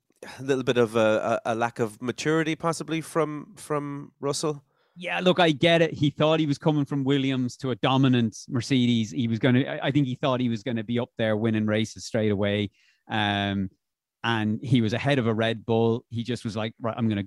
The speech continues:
Speaker 2: gun it as long as I can." And yeah, it was just inexperience, uh, at, uh, and overeagerness. He just needed to cool the jets and realize it ain't happening for you in this,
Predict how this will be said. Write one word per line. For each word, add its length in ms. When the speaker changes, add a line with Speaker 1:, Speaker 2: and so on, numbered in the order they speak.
Speaker 2:
gun 200
it 80
as 100
long 220
as 60
I 100
can." 540
And 180
yeah, 240
it 160
was 300
just 320
inexperience, 920
uh, 200
at, 180
uh, 360
and 160
overeagerness. 880
He 140
just 240
needed 260
to 60
cool 220
the 100
jets 340
and 80
realize 340
it 120
ain't 200
happening 400
for 80
you 100
in 100
this, 260